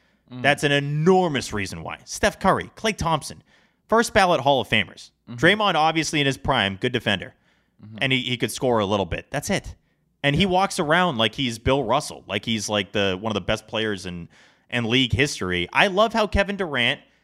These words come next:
Speaker 2: handled the hostility that Celtics fans gave to Kyrie.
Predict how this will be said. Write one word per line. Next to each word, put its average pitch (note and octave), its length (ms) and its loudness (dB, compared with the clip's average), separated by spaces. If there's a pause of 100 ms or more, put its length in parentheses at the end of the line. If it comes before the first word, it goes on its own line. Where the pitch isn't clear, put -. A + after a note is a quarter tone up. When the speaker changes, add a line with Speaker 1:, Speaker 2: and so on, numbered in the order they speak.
(160)
Speaker 2:
handled D#3+ 360 0
the E3+ 100 0
hostility C#3 600 -4
that C#3+ 220 -6
Celtics B2+ 400 -4
fans D3 240 0
gave D#3+ 220 -2
to - 60 -10
Kyrie. G3 560 0